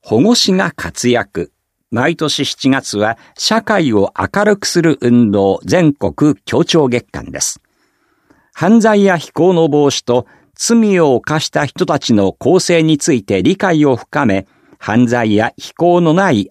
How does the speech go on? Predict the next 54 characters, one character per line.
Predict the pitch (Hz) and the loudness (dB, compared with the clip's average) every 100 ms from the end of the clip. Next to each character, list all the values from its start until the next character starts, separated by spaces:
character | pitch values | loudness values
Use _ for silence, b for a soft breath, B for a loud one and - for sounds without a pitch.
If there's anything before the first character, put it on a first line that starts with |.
| _ | _
安 | - 98 123 | -4 0 2
全 | 110 120 113 | 2 0 2
で | 110 95 | 0 -2
安 | 82 156 | -2 -2
心 | 196 196 190 | -2 -2 0
な | 170 160 | -2 -4
地 | - 190 | -4 -4
域 | 214 - | -6 -6
社 | 202 196 | -4 -2
会 | 170 156 139 | -2 0 0
を | |
築 | - 127 156 202 | 0 0 0 -2
く | - | -6
た | - 156 | -4 0
め | 156 | 0
の | 139 135 - - | 2 0 -4 -4
全 | 113 208 | 0 0
国 | 202 185 - | -2 -8 -6
的 | 175 - | -4 -2
な | 143 | 0
運 | 95 | 0
動 | 80 71 | 0 -4
で | 67 | -6
す。 | - - _ _ _ _ _ _ _ _ _ | -10 -12 _ _ _ _ _ _ _ _ _
保 | 127 | 0
護 | 190 240 | 2 2
司 | - | 0
会 | 160 110 | 0 0
を | |
中 | 90 135 127 | 0 -2 0
心 | 127 117 | 2 2
に | 110 107 _ | 2 -2 _
関 | - 123 123 | -6 -2 0
係 | 127 120 | 0 -2
機 | - | -6
関 | - 104 | -4 -2
が | 87 85 | -2 -2
協 | 117 117 | 0 0
力 | 117 120 | 0 -2
し | - | -4
て、 | 107 110 b b b b b | -4 -4 b b b b b
フ | 151 | -4
ェ | 160 | -2
ス | |
テ | - 135 | 0 0
ィ | |
バ | 113 | 0
ル | 107 | 0
や | 107 107 - b b | 0 -2 -4 b b
集 | - 113 202 202 | -4 2 2 2
い | |
な | 151 139 | 0 0
ど | 120 | 0
の | 107 127 | 0 -2